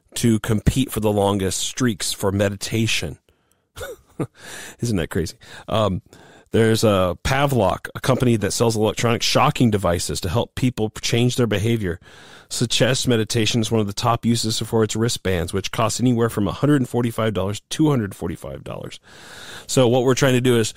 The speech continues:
it'll shock you if you don't do your meditation and you, you set yourself goals, and so you keep going, go, go, be mo-, be more productive. That's the goal. Um,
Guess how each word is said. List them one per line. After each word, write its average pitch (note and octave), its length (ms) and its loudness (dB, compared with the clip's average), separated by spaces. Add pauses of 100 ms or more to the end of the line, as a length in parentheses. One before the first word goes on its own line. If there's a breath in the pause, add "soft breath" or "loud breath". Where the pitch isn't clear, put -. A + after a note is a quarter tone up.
(240 loud breath)
it'll D3 140 2
shock A#3 360 2
you C#3 300 4 (260 soft breath)
if - 180 -2
you D3 160 6
don't C#3 360 4
do C3+ 80 4
your C#3+ 180 6
meditation C3 680 2
and F2+ 260 0
you, G2+ 140 0
you G#2+ 260 -2
set A2+ 220 0
yourself A#2+ 360 0
goals, B2 440 4
and A#2+ 100 0
so - 80 -2
you A2+ 180 0
keep - 200 0
going, A#2+ 240 2
go, A#2 140 0
go, A2+ 120 0
be A2 220 -2
mo-, A#2+ 240 2
be B2 180 -2
more B2 200 2
productive. G#2+ 580 -4 (540 loud breath)
That's - 400 -2
the A2 180 -6
goal. G2 400 0 (1300)
Um, A2+ 240 4